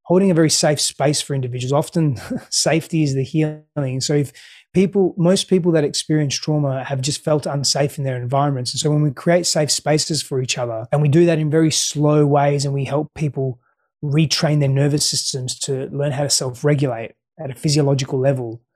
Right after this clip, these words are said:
you know, the psychology and the emotionality and the spirituality of self unravels in more gentle ways that can be dealt with in more harmonious ways.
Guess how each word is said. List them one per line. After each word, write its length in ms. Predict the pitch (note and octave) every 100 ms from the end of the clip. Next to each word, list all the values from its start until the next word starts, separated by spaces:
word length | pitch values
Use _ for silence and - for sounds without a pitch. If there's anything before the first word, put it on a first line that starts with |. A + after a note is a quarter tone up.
| _ _ _ -
you 140 | D#3+
know, 80 | D#3
the 100 | D3
psychology 800 | - D#3 - F3 F#3+ D#3 E3+ D3+
and 160 | C#3+
the 60 | C#3
emotionality 680 | C#3+ D3 D3 - C#3+ D3 C#3+
and 80 |
the 60 | C3+
spirituality 640 | - D3+ C3+ D#3 C#3+ D3
of 60 | C#3+
self 260 | - C#3+ C#3
unravels 500 | C#3+ C#3 D3 C#3+ C#3
in 80 |
more 160 | C#3 C3+
gentle 480 | B2+ D3 C#3 - C3+
ways 280 | B2+ C#3+ D3+
that 160 | C#3+
can 100 | -
be 80 | B2+
dealt 300 | B2 C#3 C3+
with 260 | D#3 G3 -
in 60 |
more 200 | C#3 C#3
harmonious 520 | B2 B2 B2 C3+ C#3 -
ways. 400 | D#3 G3+ -